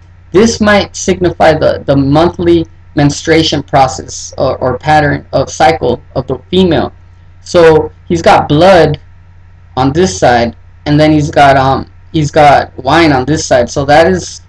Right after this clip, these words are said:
the staining of his garments. Continuing, his eyes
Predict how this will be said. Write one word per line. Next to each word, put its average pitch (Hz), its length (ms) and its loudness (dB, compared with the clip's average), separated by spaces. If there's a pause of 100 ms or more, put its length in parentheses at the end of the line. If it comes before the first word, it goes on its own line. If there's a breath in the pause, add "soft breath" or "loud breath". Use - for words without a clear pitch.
(140)
the 139 80 -10
staining 165 520 0
of 131 140 -6
his 123 120 -14
garments. 139 720 -2 (3250)
Continuing, 143 720 0 (1120)
his 165 280 2
eyes 208 640 2